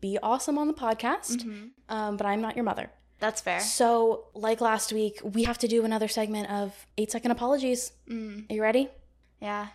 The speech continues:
Speaker 1: Ready for
Speaker 2: I'm
Speaker 1: me to
Speaker 2: ready.
Speaker 1: apologize for your behavior?
Speaker 2: Yeah,
Speaker 1: Okay.
Speaker 2: yeah.
Speaker 1: First of all, I would like to apologize to our parents for Lauren's lewd and lascivious behavior in the last episode.
Speaker 2: Yeah,
Speaker 1: I
Speaker 2: I'm
Speaker 1: would
Speaker 2: sorry
Speaker 1: also
Speaker 2: about
Speaker 1: like to
Speaker 2: that.
Speaker 1: apologize to male business majors who may be triggered that they can no longer get a woman via negotiation.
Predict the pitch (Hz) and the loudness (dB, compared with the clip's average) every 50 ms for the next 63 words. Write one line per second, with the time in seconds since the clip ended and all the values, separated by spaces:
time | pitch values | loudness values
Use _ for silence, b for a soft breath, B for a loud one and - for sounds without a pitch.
0 | _ - 220 220 233 226 226 226 220 220 226 226 220 - - 208 214 214 220 214 | _ -2 0 0 2 2 2 0 4 4 4 2 2 0 0 2 2 2 2 2
1 | 214 208 - 220 208 208 202 214 202 208 208 208 220 220 226 233 208 202 196 190 | 0 0 -2 -4 -4 -2 -2 -2 -2 -2 -2 0 0 -2 -2 -4 -4 -6 -6 -4
2 | 190 208 196 - 180 180 180 - 233 208 185 190 208 220 - 277 277 294 269 277 | -4 -6 -4 -4 -4 -4 -4 -6 -10 -8 -8 -10 -6 0 0 2 2 2 0 0
3 | 277 277 277 254 247 247 247 240 - 247 240 240 - 233 226 226 226 220 220 214 | 0 0 0 0 0 -2 -2 -2 -2 -4 -4 -4 -2 -2 -2 -2 0 -2 -4 -6
4 | - - 220 190 196 196 - - - 254 254 247 226 190 - - - 226 233 233 | -6 -6 -6 -6 -6 -8 -10 -10 -6 -4 -2 -2 -2 -2 -4 -4 -2 -2 -2 0
5 | 226 240 247 240 233 208 208 220 233 240 262 254 254 - - 240 214 214 220 208 | 0 0 0 0 -2 0 0 0 2 2 2 0 0 0 0 0 0 0 0 -2
6 | - - 214 - - 311 311 302 - 240 233 - 208 208 214 196 175 170 170 170 | -2 -8 -8 -4 -2 -2 -2 0 0 0 0 0 0 -2 -2 -2 -2 -4 -6 -6
7 | - - - - - 175 - - - - - - - - - - - - 202 208 | -8 -10 -8 -6 -6 -6 -6 -6 -10 -8 -8 -6 -8 -8 -10 -12 -14 -10 -4 -2
8 | 202 202 196 196 214 214 233 220 190 175 180 180 160 160 156 160 165 160 - - | 2 4 4 6 6 4 4 4 4 4 4 4 4 4 4 4 2 2 0 0
9 | 240 254 262 247 254 254 247 247 240 226 220 208 208 226 254 - 226 208 202 220 | 0 0 2 2 2 2 0 0 -2 -2 0 0 2 2 2 2 2 0 0 -2
10 | 202 - 196 180 180 170 180 180 180 - _ - 240 233 233 233 233 233 - - | -6 -4 -2 -2 -2 -2 -2 -4 -4 -6 _ -4 -2 -2 -2 -2 -4 -6 -2 0
11 | 247 240 247 262 247 240 233 - 196 196 202 202 202 208 220 247 262 247 226 214 | 0 2 2 2 2 0 -2 -4 -6 -4 -4 -2 0 0 2 2 2 2 0 0
12 | 208 202 208 196 202 196 - 190 196 190 185 202 202 196 185 185 - - 185 180 | -2 -4 -4 -2 -2 -4 -2 -2 -4 -2 -2 0 0 0 0 -2 -4 -8 -8 -4
13 | 196 208 214 214 202 196 196 185 180 - - 196 190 185 190 170 160 | 0 0 0 0 0 -2 -2 -2 -2 -4 -2 -2 -2 -2 -2 -4 -6